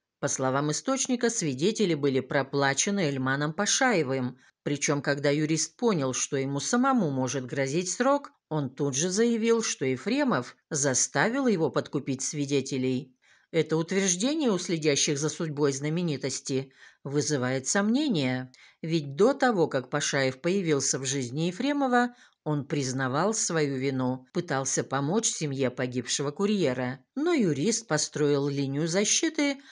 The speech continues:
на полном отказе признания его подзащитным своей вины. Любопытно, что Ефремов отнюдь не экономил на своей защите.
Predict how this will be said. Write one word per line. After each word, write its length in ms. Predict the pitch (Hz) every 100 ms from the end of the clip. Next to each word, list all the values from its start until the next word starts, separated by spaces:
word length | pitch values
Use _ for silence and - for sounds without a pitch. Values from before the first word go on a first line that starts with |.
| - _
на 240 | 160 156
полном 540 | 143 - 160 226 240 196
отказе 460 | 180 - 147 139
признания 920 | 147 147 127 135 131 135 135 127 131 - _ _
его 380 | 151 139 127 131
подзащитным 760 | 147 139 185 185 320 311 269
своей 440 | 247 - 131 131 135
вины. 520 | 156 175 135 123 - _ _ _
Любопытно, 640 | - 156 143 139 139 143 131
что 200 | - 156
Ефремов 600 | 151 156 220 269 160 -
отнюдь 380 | 135 - 139 139
не 180 | 170
экономил 640 | 185 247 277 330 175 135 135
на 200 | 147 143
своей 400 | - 143 139 135
защите. 880 | 139 175 - - 139 127 127 123